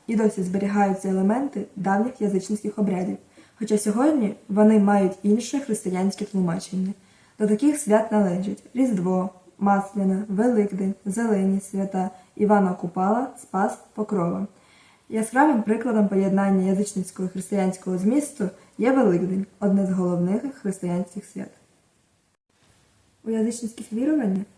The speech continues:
це був час перемоги життя над смертю, пробудження природи та сонця. У святі поєдналися давні символи родючості та життя з новим християнським змістом — Воскресіння Христа. Наприклад, Чистий четвер у слов'ян був день очищення водою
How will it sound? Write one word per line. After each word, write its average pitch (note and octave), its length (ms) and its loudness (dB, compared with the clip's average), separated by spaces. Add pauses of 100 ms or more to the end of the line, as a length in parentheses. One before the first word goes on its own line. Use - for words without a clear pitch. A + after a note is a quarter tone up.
(180)
це C4 120 -2
був A#3 260 -2
час G#3+ 220 -2
перемоги G#3+ 600 0
життя G3 380 -2
над G3+ 200 0
смертю, F#3+ 440 -6 (240)
пробудження G3+ 540 2
природи G3 420 -2
та G#3 140 -6
сонця. F3+ 520 -6 (640)
У B3 80 -8
святі B3 480 -2
поєдналися A#3 760 2
давні G3+ 300 2
символи A3+ 440 0
родючості G#3 800 -2
та G3+ 240 -2
життя G#3 460 -2
з - 20 -6
новим G3+ 240 2
християнським G3+ 800 -2
змістом — F3+ 420 -6 (120)
Воскресіння G3 720 -2
Христа. G3 400 -6 (540)
Наприклад, D4 480 0
Чистий B3+ 240 -6
четвер B3+ 460 -2 (100)
у G#3 80 -4
слов'ян G3+ 600 2 (100)
був G3+ 240 2
день A3+ 220 2
очищення G3+ 500 0
водою G3+ 380 2